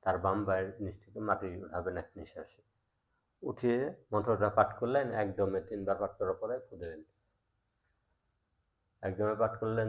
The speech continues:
তিনবার, পাঠ করার পর ফু দিলেন। আর এক দমে তিনবার পাঠ করে ফু দিলেন। এক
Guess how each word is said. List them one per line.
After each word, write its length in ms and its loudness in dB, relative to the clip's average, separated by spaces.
তিনবার, 360 0
পাঠ 220 0
করার 160 0
পর 140 -6
ফু 120 -16
দিলেন। 300 -16
আর 120 0
এক 180 2
দমে 300 2
তিনবার 320 0
পাঠ 220 -2
করে 160 -2
ফু 120 -16
দিলেন। 300 -12
এক 120 -2